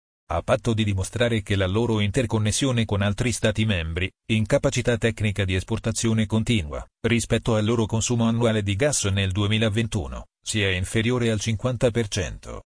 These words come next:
e la capacità sugli interconnettori verso altri Stati membri sia stata effettivamente utilizzata per il trasporto di gas a un livello di almeno il novanta per cento per almeno un mese prima della notifica della deroga,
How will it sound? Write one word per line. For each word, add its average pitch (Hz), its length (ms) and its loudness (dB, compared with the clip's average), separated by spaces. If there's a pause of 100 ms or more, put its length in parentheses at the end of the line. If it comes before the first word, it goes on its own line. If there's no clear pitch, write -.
(260)
e 113 140 0
la 113 100 2
capacità 107 600 0
sugli 107 320 0
interconnettori 110 760 0
verso 131 320 0
altri 117 300 0
Stati 110 320 0
membri 117 360 0
sia 135 240 0
stata 107 380 2
effettivamente 101 800 0
utilizzata 90 680 0
per 98 140 0
il 95 140 0
trasporto 117 480 0
di 92 100 -2
gas 135 300 2
a 110 100 2
un 104 100 0
livello 107 360 2
di 101 100 0
almeno 110 340 2
il 113 120 0
novanta 113 400 0
per 107 160 0
cento 151 340 0
per 101 160 0
almeno 110 320 0
un 110 80 0
mese 123 300 0
prima 127 260 0
della 101 300 0
notifica 110 500 0
della 98 220 0
deroga, 113 500 0